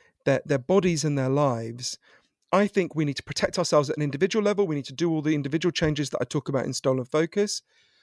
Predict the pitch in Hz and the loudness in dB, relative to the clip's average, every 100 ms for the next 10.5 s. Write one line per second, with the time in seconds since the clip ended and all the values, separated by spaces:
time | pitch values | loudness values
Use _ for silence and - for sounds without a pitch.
0 | _ - 151 - 247 214 196 - - 160 | _ 2 2 2 0 2 0 0 -2 -2
1 | 160 151 151 - 202 196 180 147 139 127 | -4 -4 -6 -6 -6 -2 -2 0 -2 -2
2 | 131 - _ _ - 160 143 185 - 170 | -4 -6 _ _ -10 -6 -2 -2 -2 -2
3 | 147 143 139 139 131 127 123 - - - | -2 0 0 0 -2 -2 -8 -16 -20 -4
4 | 180 151 190 - 254 214 202 - 208 202 | -4 -2 -4 0 0 0 -4 -6 -8 -10
5 | - 185 160 - 135 - 147 147 196 262 | -8 -10 -10 -12 -12 -6 -6 -4 0 0
6 | - 208 - 185 156 160 - 151 151 - | 0 -6 -4 -6 -6 -8 -6 -6 -6 -8
7 | - 151 131 - 123 113 110 127 _ _ | -6 -6 -4 -6 -8 -8 -14 -18 _ _
8 | - - - 165 139 180 185 196 190 180 | -20 -12 -6 -4 -4 2 2 4 2 0
9 | 151 - 131 - _ - 170 214 - 190 | -2 -2 -2 -6 _ -10 -2 0 0 -2
10 | - - - 233 - | 0 2 4 4 2